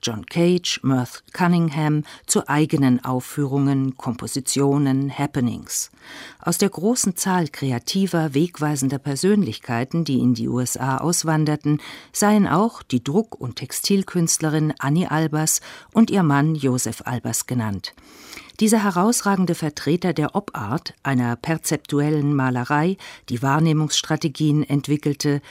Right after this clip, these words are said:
führt vor, wie uns die Farbe, beispielsweise durch Simultankontraste, ständig täuscht. Sein Buch zur Farbtheorie,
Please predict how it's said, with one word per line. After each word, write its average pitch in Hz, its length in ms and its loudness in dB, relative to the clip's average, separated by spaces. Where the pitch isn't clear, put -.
führt 262 320 0
vor, 185 480 0
wie 175 160 2
uns 190 260 2
die 180 100 0
Farbe, 190 720 -2
beispielsweise 120 800 -2
durch 110 260 -6
Simultankontraste, 156 1400 0
ständig 170 560 0
täuscht. - 480 -8
Sein 180 260 4
Buch 226 220 -2
zur 190 180 0
Farbtheorie, 131 880 -2